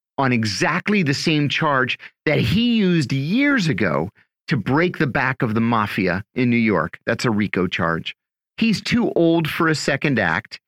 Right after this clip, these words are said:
He's indebted to everyone. He's already divorced four times. Do you agree with that assessment? It seems like such a sad and ignominious end to someone who, whether you liked him or not,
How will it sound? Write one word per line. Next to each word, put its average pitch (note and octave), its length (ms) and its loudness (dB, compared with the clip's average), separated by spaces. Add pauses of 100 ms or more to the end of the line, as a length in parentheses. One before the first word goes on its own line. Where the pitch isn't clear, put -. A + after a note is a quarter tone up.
(340)
He's F#3+ 200 2
indebted F3 540 2
to - 220 0
everyone. G2+ 640 0 (580)
He's F#3 220 2
already F#3 340 2
divorced D3+ 520 0 (120)
four C3+ 220 2
times. G2+ 640 -2 (480)
Do A#3 80 -4
you C#4 100 0
agree B3 220 0
with B3 140 -2
that A#3+ 140 2
assessment? A3 520 -2
It - 100 -4
seems A3 260 0
like E3+ 160 -2
such F#3 220 -2
a E3+ 80 2
sad E3+ 720 -2
and C3 260 -2 (140)
ignominious D3+ 760 0
end C#3 400 0 (440)
to D#3 100 0
someone D#3+ 460 0
who, C#3 240 2
whether C#3 260 0
you C3 160 2
liked D#3 380 -2
him C3+ 120 0
or G#2 100 2
not, G2 340 0